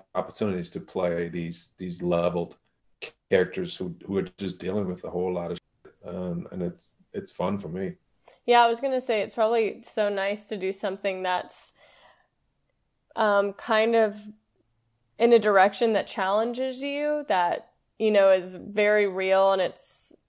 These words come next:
Speaker 2: it's hard. I mean, I, I have family who's had addiction problems with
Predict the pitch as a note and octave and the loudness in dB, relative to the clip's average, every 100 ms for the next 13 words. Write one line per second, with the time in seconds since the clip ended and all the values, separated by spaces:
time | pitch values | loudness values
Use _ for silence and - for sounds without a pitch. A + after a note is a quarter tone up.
0 | - G3+ - - F#3+ F#3 G3 F#3+ F#3+ F#3+ | -8 -6 -6 0 2 4 2 0 0 0
1 | - G3+ F#3+ - G3 F#3 F#3+ G3 F#3 - | 0 0 -2 -2 0 0 0 -2 -2 -6
2 | - _ _ _ - - F#3+ F#3 - - | -14 _ _ _ -12 -2 0 0 -4 -10
3 | _ G3 F#3+ - - G3 G#3+ F#3+ F#3 F#3+ | _ -6 -2 -2 -4 -4 0 0 0 -4
4 | F#3+ F#3+ F#3+ F#3 F#3+ | -6 -10 -8 -8 -8